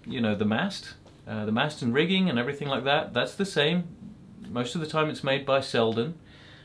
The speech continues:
Um, the keels, okay, the, the keel is a keel. Uh, the windlasses, they're all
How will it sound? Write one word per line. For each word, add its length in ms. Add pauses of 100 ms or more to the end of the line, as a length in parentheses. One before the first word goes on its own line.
(120)
Um, 540
the 80
keels, 580 (180)
okay, 320
the, 200
the 180
keel 420
is 140
a 60
keel. 440 (640)
Uh, 540
the 420
windlasses, 920 (800)
they're 200
all 240